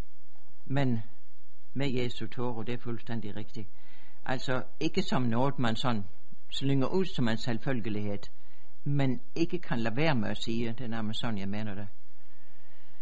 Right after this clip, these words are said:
Øh, så tror jeg måske, at det også vil blive modtaget som noget, der naturligvis er rimeligt og ikke kan være anderledes. Måske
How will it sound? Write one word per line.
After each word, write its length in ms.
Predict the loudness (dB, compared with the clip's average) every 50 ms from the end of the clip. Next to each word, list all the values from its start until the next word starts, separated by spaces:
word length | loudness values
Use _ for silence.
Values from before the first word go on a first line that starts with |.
| 0 0 0 0 0 0 0 0 0 0 0 0 0 0 0 0
Øh, 240 | 0 0 0 0
så 140 | 0 0 0
tror 280 | 0 0 0 0 0 2
jeg 140 | 2 2 2
måske, 440 | 2 0 0 0 0 0 0 0 0
at 240 | 0 0 0 0 0
det 280 | 0 0 0 0 0 0 0 0 0 0 0 0 0 0 0 0 0 0 0 0 0 0 0 0 0 0 0 0 0 0 0 0 0 0 0 0 0 0 0 0 0 0 0 0 0 0 0 0 0 0 0 0 0 0 0
også 240 | 0 0 0 0 0
vil 200 | 0 0 0 0
blive 160 | 0 0 0
modtaget 460 | 0 2 2 0 0 0 0 0 0
som 160 | 0 0 0 0
noget, 580 | 0 0 0 0 0 0 0 0 0 0 0 0 0 0 0 0 0 0 0 0 0 0 0 0 0 0 0 0 0 0 0 0 0 0 0 0 0 0 0 0
der 60 | 0
naturligvis 680 | 0 0 0 0 0 0 0 2 0 0 0 0 0 0
er 80 | 0 0
rimeligt 420 | 0 2 2 2 2 2 0 0 0 0 0 0
og 120 | 0 0 0
ikke 180 | 0 0 0
kan 200 | 0 0 0 0
være 260 | 0 0 0 0 0
anderledes. 640 | 0 0 0 0 0 0 0 0 0 0 0 0 0 0 0 0 0 0 0 0 0 0 0 0 0 0 0 0 0 0 0 0 0 0
Måske 500 | 0 2 2 2 2 0 0 0 0 0